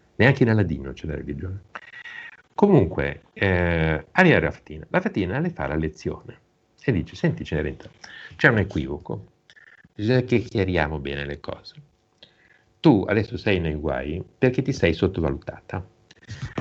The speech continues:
Mm, quali sono i tuoi problemi? I tuoi problemi sono due, la zucca e il topolino." La zucca e il topolino. Allora, il topolino sappiamo cos'è.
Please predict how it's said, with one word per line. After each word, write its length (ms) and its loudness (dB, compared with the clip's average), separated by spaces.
Mm, 400 6
quali 240 8
sono 240 4
i 80 0
tuoi 160 -4
problemi? 600 -8
I 100 -6
tuoi 140 4
problemi 300 0
sono 280 -6
due, 300 -10
la 240 4
zucca 500 0
e 120 -4
il 60 -10
topolino." 680 -6
La 100 0
zucca 360 4
e 40 6
il 80 0
topolino. 380 -10
Allora, 360 8
il 100 4
topolino 520 2
sappiamo 400 -2
cos'è. 260 -8